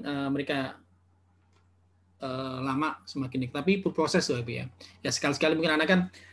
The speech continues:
hari pertama meluncur, ayo mungkin se-, segaris. Nah, besok, besok kamu nih ya,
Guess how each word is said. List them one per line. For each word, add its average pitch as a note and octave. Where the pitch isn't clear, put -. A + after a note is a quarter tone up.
hari D3
pertama E3
meluncur, F#3+
ayo G#3
mungkin F3
se-, F#3
segaris. F3+
Nah, -
besok, B2
besok A3
kamu G3
nih D#3+
ya, E3